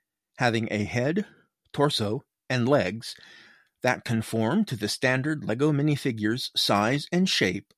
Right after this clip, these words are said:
of head, torso, and legs. If the custom character you're trying to make has a giant eyeball for a head, or has the lower body of an accordion-style Jack-in-the-Box, or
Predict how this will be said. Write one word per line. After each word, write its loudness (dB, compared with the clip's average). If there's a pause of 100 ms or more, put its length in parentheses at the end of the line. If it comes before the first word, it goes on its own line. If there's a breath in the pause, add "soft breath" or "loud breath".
of -2
head, 0 (380)
torso, 0 (180)
and 2
legs. -2 (800)
If -2
the -10
custom 0
character 2
you're -2
trying -2
to -2
make -2 (320)
has -4
a 0
giant -2
eyeball 0
for -6
a -4
head, -4 (960 loud breath)
or 0
has 0
the 0
lower 2
body -2
of 0
an -2
accordion-style 0
Jack-in-the-Box, -2 (880 soft breath)
or 2